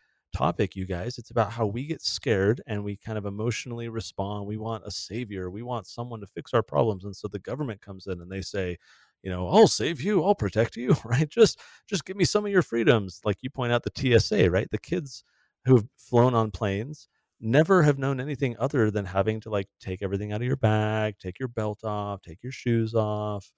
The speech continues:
you know, take your jacket off, walk through this scanner that's looking at your body. Like, that's just how flying is, except for those of us who are older, like, flying used to not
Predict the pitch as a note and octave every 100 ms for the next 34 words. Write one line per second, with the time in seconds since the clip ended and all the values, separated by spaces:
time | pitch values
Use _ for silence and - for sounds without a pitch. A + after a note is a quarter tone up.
0 | _ _ _ - G#2 F#2 F#2 F#2 F#2+ D3+
1 | C3 B2 A2+ A#2 A2 G#2+ G2 F2+ G#2 -
2 | B2 B2+ A#2+ - - - - C3 B2 A#2+
3 | G#2 - F#2+ G#2 A2+ A2 B2+ A2+ G2+ G2+
4 | G#2 G2+ G2+ - _ _ _ - C#3 -
5 | D#3+ - A2 G2+ F#2+ - F2+ F2+ F2+ F2
6 | D#3 A3 F#2+ F2+ - G#2 - - F2 G#2+
7 | B2 A#2 G#2+ - G2+ F#2+ G3 - A2+ A#2
8 | F2+ - _ _ _ - A#2 G#3 B2+ G#2
9 | C#3+ - D3+ A#2+ F#2+ D3+